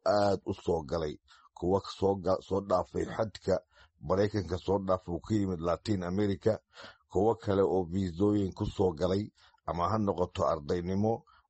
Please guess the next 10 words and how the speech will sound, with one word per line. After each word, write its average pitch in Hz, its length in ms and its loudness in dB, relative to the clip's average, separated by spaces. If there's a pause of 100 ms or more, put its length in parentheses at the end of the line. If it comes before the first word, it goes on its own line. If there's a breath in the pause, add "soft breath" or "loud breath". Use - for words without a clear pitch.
ama 95 220 2
ha 101 100 -2
noqoto 98 540 0
visit 101 360 -4
ha 101 120 0
noqoto, 104 580 -2 (340 loud breath)
oo 87 140 4
ka - 180 -4
wada 104 260 4
yimid, 95 380 -2